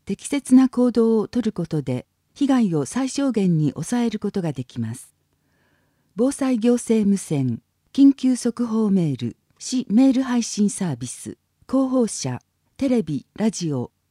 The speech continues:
インターネットなどから情報を収集しましょう。防災行政無線などによる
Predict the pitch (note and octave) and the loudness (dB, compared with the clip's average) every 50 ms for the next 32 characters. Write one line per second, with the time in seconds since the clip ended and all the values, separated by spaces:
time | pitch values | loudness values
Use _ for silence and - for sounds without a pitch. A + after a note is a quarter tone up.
0 | - - C4 C4+ C4 - C#4 B3+ C4+ B3 B3+ C4 - - - F#3 F#3+ F#3+ F#3+ F3 | 0 2 2 2 2 0 0 0 2 4 2 2 0 -2 -2 0 0 0 0 -2
1 | E3+ - D3 C#3 - C3 A2 - - A#3+ C4 C4+ C4+ B3+ B3 B3 A#3 A#3 A#3 A#3 | -6 -6 -6 -6 -4 -6 -8 -2 0 2 2 2 2 0 0 2 2 2 0 -2
2 | - - G#3+ G#3 G3 - - G3 F#3+ - - - F#3 E3 D#3 - - - C#3+ C3 | -4 -4 -6 -6 -6 -4 -6 -6 -6 -6 -4 -2 -2 -2 -2 -2 -4 -6 -6 -6
3 | A2 G2+ - _ _ _ _ _ _ _ _ _ _ _ _ _ _ _ _ _ | -6 -8 -12 _ _ _ _ _ _ _ _ _ _ _ _ _ _ _ _ _
4 | _ _ _ _ _ _ _ _ _ _ _ _ - - C4+ C#4 - - C4 C4 | _ _ _ _ _ _ _ _ _ _ _ _ -2 0 0 0 2 0 0 0
5 | B3+ G#3+ A3+ B3+ B3+ B3+ - - A#3+ A#3+ A3+ F#3+ A3+ B3+ - - A3+ G#3 F#3+ F#3 | 0 0 2 0 0 0 2 2 2 2 2 2 0 0 2 0 2 2 2 2
6 | F#3 G3 - F3 E3 E3+ D#3+ D3 D3 C#3+ C#3+ C#3 C3+ A#2 - | 0 0 0 0 0 0 0 0 -2 -4 -4 -4 -4 -6 -6